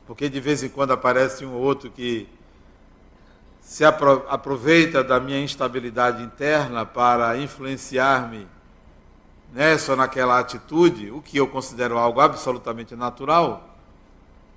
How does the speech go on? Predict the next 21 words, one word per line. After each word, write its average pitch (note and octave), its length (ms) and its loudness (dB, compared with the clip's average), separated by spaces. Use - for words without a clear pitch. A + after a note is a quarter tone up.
Ninguém C3+ 340 0
deve C#3+ 400 6
achar C#3+ 460 4
que B2 500 -8
vai C#3 140 -4
ter D3 160 -6
sempre D3+ 360 -4
boas C#3 360 -2
companhias B2+ 560 -4
ao B2 100 -2
seu A#2+ 220 -6
lado. C3+ 340 0
Às A2+ 160 -6
vezes B2+ 260 -6
tem, A#2+ 380 -10
geralmente, A#2+ 480 -8
pessoas B2 460 -12
que A2 360 -14
nós B2 220 0
não A#2+ 160 -8
gostamos, A#2 880 -2